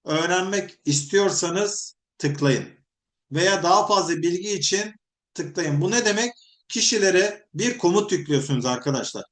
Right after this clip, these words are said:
Yani kişi sizin oluşturduğunuz içeriğin içerisinde sizi bulabilmesi adına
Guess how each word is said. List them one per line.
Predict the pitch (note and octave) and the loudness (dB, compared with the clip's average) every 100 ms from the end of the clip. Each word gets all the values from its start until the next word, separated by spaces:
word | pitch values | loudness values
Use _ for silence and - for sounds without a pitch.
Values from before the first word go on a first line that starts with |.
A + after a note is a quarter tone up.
| _ | _
Yani | D3+ F#3+ A3 F3 C#3 - _ | -2 2 2 2 -4 -12 _
kişi | - G3+ A#3 | -4 -2 0
sizin | - F3+ F#3 C3+ - _ _ | -2 0 0 -2 -8 _ _
oluşturduğunuz | C#3+ D3+ F3+ - G3 F#3 G#3 G#3 | -2 -2 -2 0 0 0 -2 -2
içeriğin | F3+ - E3+ E3 D#3+ - - _ | -4 -2 0 2 0 -4 -10 _
içerisinde | C#3+ - F#3 F3+ G3 F#3+ | -6 0 0 0 -2 -4
sizi | - E3 F#3+ | -6 -4 -4
bulabilmesi | E3+ F3+ F3 E3+ E3+ E3 G3+ | -2 0 0 0 -2 0 0
adına | F#3 C3 A#2 | -2 -4 -8